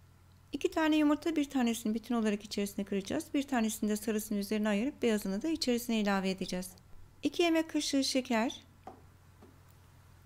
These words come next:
yarım yemek kaşığı tuz, bir paket kuru maya. Kuru maya yerine yaş maya kullanmak isterseniz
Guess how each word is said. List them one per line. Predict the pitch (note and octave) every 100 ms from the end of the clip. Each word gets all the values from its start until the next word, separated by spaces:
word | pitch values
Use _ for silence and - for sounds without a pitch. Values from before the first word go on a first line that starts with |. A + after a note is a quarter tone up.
| - - - - - - -
yarım | B3+ D4+
yemek | D4+ C#4 C#4 -
kaşığı | B3+ - A3+
tuz, | - G#3+ C4 - - - - - - - - - - - - - - - - - - -
bir | F4+ F4+
paket | D4 B3+ A3 -
kuru | C#4+
maya. | B3 G#3+ C4
Kuru | - C4
maya | B3 A#3+
yerine | A3+ A3+ A#3+ B3
yaş | A#3 A#3 -
maya | G#3+ G#3
kullanmak | A3 G#3+ G#3+ G#3
isterseniz | A3+ - A3 G#3 G#3+ C#4